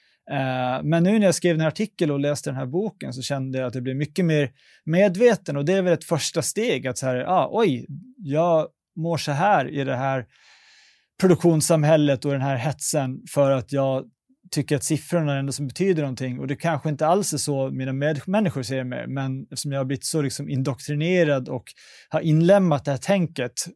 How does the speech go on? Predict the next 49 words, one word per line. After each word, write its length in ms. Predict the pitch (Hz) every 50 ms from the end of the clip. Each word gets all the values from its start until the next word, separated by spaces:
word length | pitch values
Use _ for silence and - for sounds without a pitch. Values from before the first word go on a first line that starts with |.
| _ _
så, 640 | - - - - 139 131 127 127 127 127 127 127 117 117 131 - - - _ _ _ - 190 180
så 160 | - - 147
har 100 | 135 135
det 80 | 131
blivit 280 | 120 123 135 135 131 127
liksom 300 | 135 131 - 139 135 123
del 240 | 139 147 147 139 131
av 80 | 127
min 260 | 131 131 127 131 147 147
självbild. 580 | - 147 143 143 147 147 170 156 123 113 113
Så 80 | - 143
att 100 | 131 - - - - - - - _ _
för 80 | - 165
min 240 | 185 247 302 294 226
del 160 | 214 190 156
så 100 | - 147
känns 240 | 156 170 156 127 -
det 220 | - 156 143 143
mycket 280 | 143 156 156 - - 220
mer 80 | 185
positivt 500 | - - 151 127 - - 143 131 - -
och 120 | 139 135 131
i 200 | 131 131 131 -
arbetet 560 | - 147 143 151 156 156 202 202 156 - 147 135
inte 220 | 147 139 - 147
minst 340 | 143 156 185 170 139 - -
att 120 | 127 -
jag 80 | 135 135
har 60 | 131
slutat 540 | - - 143 139 135 - - 175 151 139 -
och 160 | 147 131 -
kolla 280 | - - 135 156 175 156
så 120 | - 143
mycket 300 | 131 123 - - 135 -
på 100 | - 127
liksom 280 | 120 120 - - 127 123
vad, 240 | 123 123 120 113 113 _ _ - - - - - _ _ _ _ _
vad 320 | - - - 127 - - -
siffrorna 400 | - 147 120 - - 143 139 127
säger 340 | - 165 170 165 151 139
och 60 | 123 123
istället 300 | - - 131 123 127 117
bara 120 | 123 127
utgått 380 | 127 123 117 - 143 123 - -
från 100 | 139 135
min 100 | 127 127
egen 180 | 127 123 127
känsla 420 | 117 - 135 131 127 - - 151 139
för 360 | - 131 123 120 113 107